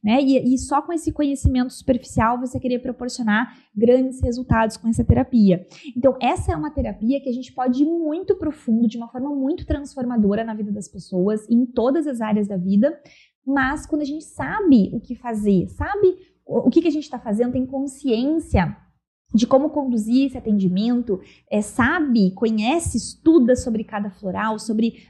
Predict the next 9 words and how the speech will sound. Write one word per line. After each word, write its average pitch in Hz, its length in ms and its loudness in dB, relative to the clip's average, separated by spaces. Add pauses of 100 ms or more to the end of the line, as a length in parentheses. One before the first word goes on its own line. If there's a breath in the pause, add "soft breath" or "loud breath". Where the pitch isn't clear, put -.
métodos 247 540 0
de 233 60 -4
atendimento, 214 920 -2
como 285 440 2
conduzir, 233 800 2
como 254 200 0
funciona 262 800 2
essa 233 200 -4
terapia. 208 720 2